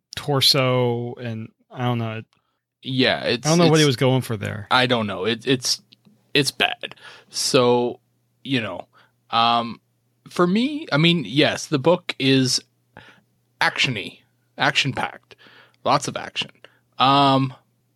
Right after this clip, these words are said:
Speaker 2: and these are books that I typically like. I just found that it's, it's too watered down with, uh, with characters that I don't particularly care anything about. So, I mean, I'm, I'm all for Kup. I like Kup.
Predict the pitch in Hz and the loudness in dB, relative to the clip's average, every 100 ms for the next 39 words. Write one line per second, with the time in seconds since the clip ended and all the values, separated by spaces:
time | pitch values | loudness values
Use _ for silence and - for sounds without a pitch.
0 | _ 156 151 165 170 151 175 175 156 131 | _ -20 -20 -8 -4 0 0 2 0 0
1 | 143 - 123 117 - - 147 131 120 139 | -2 2 2 0 -6 -4 -2 -2 0 2
2 | 131 127 127 - 160 151 147 131 - - | 2 2 0 0 2 2 2 0 -2 -18
3 | - _ - - _ _ - 143 - - | -20 _ -20 -20 _ _ -6 -6 -6 -6
4 | 151 143 - - 220 160 120 147 143 117 | -6 -4 -4 -2 -2 0 2 4 2 0
5 | 104 120 120 104 87 - - _ _ 107 | 0 2 4 2 -2 -14 -20 _ _ -4
6 | 113 110 - - 110 107 101 120 113 - | -2 -2 -6 -4 -2 -2 -4 -6 -8 0
7 | 123 123 127 113 123 104 101 113 - - | 0 2 -2 0 2 0 0 -4 -6 -20
8 | _ _ - 135 127 127 113 104 - 117 | _ _ 0 0 0 2 0 -2 0 2
9 | 123 139 139 147 135 143 180 - _ _ | 4 4 2 2 4 4 2 -2 _ _
10 | _ _ _ _ _ - - 113 113 110 | _ _ _ _ _ 0 2 2 2 2
11 | 110 110 123 117 117 110 110 123 117 131 | 0 -2 -6 -6 -6 -6 -2 -2 0 0
12 | 131 147 151 160 - 151 156 127 120 131 | 4 4 2 -2 0 0 2 0 0 -2
13 | 127 - 127 | -2 -4 -4